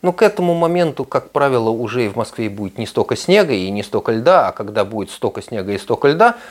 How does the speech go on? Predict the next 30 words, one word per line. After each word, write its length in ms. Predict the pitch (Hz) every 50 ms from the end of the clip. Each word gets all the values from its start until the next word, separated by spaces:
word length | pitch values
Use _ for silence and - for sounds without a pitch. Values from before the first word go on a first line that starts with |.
| - _ -
ну, 180 | 226 254 262
у 60 | 208 165
тебя 160 | - 151 127
будет 300 | 123 123 127 123 110 -
вот 160 | 107 98 -
тоже 200 | - 101 92 -
специфическая 720 | - - - - - 104 - 101 87 - - - - 107 101
работа 360 | 110 123 139 143 139 - 98
на 140 | 87 87 90
неустойчивом 600 | 92 95 95 92 - - 101 85 - 98 90 90
покрытии 680 | - 110 - - 147 147 131 - 113 92 87 87 85
с 480 | 78 - - - - - 85 80 82 78 -
плохим 280 | - 101 95 - 107 90
сцеплением, 640 | - - - 110 - 127 143 151 143 117 95 90 - - - - - - _
тоже 200 | - 120 107 -
потренируешься. 800 | - - - - 90 82 80 78 73 67 67 - - - - 101 _ _ _ _ -
Да, 160 | 131 151 147
там 240 | 127 110 101 95 92
крутые 320 | - 104 101 - 95 87
склоны 320 | - - 110 104 95 101 101
вниз, 320 | 113 139 151 131 - -
Воробьевы 460 | 104 92 87 85 95 92 87 92 98
горы, 440 | 107 123 143 147 131 113 101 92 - - _ _ _
все 160 | - - 117 104
как 160 | - - -
мы 100 | 113 101
любим. 260 | 90 82 80 104 127 _ -
Да, 300 | 240 302 311 262 247 254 254 - - - - _ _ _ - - - - - - - - - _ _ - - 98 107 98 82 80
абсолютно 440 | 117 123 - - 185 175 - - 143
нормально. 400 | 139 139 127 104 98 98 92